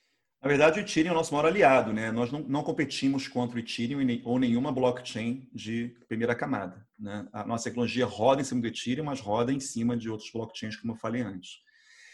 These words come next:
É, a gente tá implementando, nesse momento, o protocolo, que é justamente o protocolo que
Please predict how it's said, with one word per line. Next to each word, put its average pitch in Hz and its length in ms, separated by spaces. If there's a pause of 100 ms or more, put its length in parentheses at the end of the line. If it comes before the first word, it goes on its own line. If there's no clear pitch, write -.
(720)
É, 127 580
a 156 160
gente 147 340
tá 135 500
implementando, 139 800
nesse 135 260
momento, 131 720 (460)
o 147 120
protocolo, 127 680
que 123 120
é 120 60
justamente 135 360
o - 40
protocolo 117 520
que 113 460